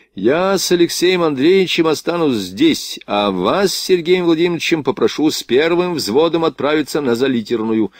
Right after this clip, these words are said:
решил капитан, выслушав доклад Борейко. «Слушаюсь.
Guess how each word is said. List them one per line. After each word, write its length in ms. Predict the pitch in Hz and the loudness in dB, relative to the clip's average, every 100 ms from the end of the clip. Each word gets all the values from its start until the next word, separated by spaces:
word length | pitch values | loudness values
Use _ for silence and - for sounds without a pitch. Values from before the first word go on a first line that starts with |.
| - | -12
решил 340 | 98 95 - 92 | -6 -6 -6 -8
капитан, 480 | - - 131 147 107 | -8 -6 -4 -2 -2
выслушав 540 | 95 123 131 - 110 | -4 -4 -10 -10 -8
доклад 340 | 101 - 95 | -8 -4 -4
Борейко. 440 | 87 90 85 - - - - | -4 -4 -4 -6 -16 -20 -18
«Слушаюсь. 720 | - 117 147 147 139 - | -6 -4 0 2 2 0